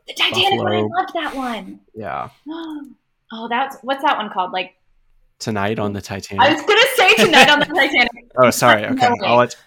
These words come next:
Speaker 2: yeah,
Speaker 1: Not
Speaker 2: I'll,
Speaker 1: knowing at all. Just, like, thinking that's
Speaker 2: I'll
Speaker 1: what
Speaker 2: let you,
Speaker 1: it
Speaker 2: I'll
Speaker 1: should
Speaker 2: let
Speaker 1: be
Speaker 2: you
Speaker 1: called.
Speaker 2: guess for the next couple if there's any other ones.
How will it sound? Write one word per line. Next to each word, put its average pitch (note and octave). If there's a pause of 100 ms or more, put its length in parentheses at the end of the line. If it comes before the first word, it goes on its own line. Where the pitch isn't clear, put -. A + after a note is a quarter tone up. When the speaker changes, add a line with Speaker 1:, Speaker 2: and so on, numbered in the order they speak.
(160)
Speaker 2:
yeah, C#3
Speaker 1:
Not C4+
Speaker 2:
I'll, -
Speaker 1:
knowing G#3+
at G#3
all. G3+
Just, B3
like, G#3+
thinking A3 (220)
that's G#3+
Speaker 2:
I'll A#2+
Speaker 1:
what A#2+
Speaker 2:
let -
you, B2+
Speaker 1:
it A#2
Speaker 2:
I'll B2
Speaker 1:
should A#2+
Speaker 2:
let A#2
Speaker 1:
be A#2+
Speaker 2:
you A2
Speaker 1:
called. G#2
Speaker 2:
guess - (380)
for -
the -
next -
couple -
if -
there's -
any -
other C2+
ones. -